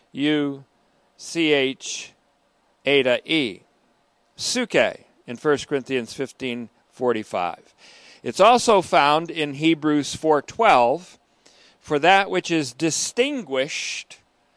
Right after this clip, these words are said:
or separated from the Spirit,"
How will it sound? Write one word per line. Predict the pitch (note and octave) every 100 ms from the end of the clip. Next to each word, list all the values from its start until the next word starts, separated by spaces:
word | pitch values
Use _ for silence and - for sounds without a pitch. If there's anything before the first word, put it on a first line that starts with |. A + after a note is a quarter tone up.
| _ _ -
or | D#3
separated | C#3+ - - C4+ - F#3+ D3 B2 B2+ B2+
from | D#3 C#3+ C3
the | B2+
Spirit," | - - - C4+ A#3+ B2 C3+